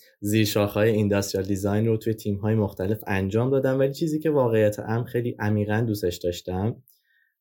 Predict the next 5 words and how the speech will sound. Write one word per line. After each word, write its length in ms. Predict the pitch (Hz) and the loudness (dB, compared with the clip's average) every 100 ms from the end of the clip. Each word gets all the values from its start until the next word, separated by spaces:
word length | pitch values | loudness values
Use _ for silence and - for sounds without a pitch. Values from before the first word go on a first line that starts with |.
| - 98 | -12 -2
و، 60 | |
اه، 800 | 101 98 98 95 95 - 101 95 95 | 2 2 2 0 -2 -2 -2 0 0
حتی 400 | 104 104 110 107 - | 0 0 -2 -2 0
پروژه‌های 500 | 101 95 95 104 110 | 0 0 -2 0 0
دانشگاه 880 | 104 95 92 - 95 98 104 113 | 2 0 -2 -4 -2 0 0 -2